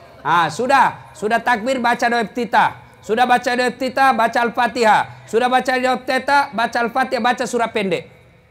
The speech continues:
Silahkan. Bahkan tidak baca surah pendek pun boleh.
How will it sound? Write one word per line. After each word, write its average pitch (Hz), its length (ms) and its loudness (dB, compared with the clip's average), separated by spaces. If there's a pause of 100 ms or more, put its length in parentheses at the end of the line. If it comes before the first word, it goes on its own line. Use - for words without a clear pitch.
Silahkan. 240 480 0 (1300)
Bahkan 233 400 0
tidak 277 160 0
baca 262 240 0
surah 254 320 -2
pendek 254 240 2
pun 247 160 -2
boleh. 190 320 2